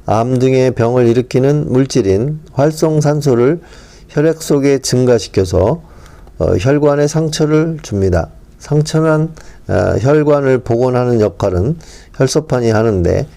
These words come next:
혈소판은 상-, 혈관의 상처를 아물게 하기 위해서 혈관벽으로 모여들지만, 이것이 울퉁불퉁하기 때문에 혈전이,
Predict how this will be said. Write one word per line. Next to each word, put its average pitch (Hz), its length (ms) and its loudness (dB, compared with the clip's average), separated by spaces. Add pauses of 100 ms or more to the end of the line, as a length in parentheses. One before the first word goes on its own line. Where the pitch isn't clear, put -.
혈소판은 131 540 -2
상-, 143 320 -2
혈관의 135 400 2
상처를 135 420 0
아물게 143 440 2
하기 135 340 2
위해서 101 480 2 (500)
혈관벽으로 143 840 0
모여들지만, 104 840 0 (480)
이것이 127 300 2
울퉁불퉁하기 143 1120 0
때문에 104 560 0
혈전이, 139 680 0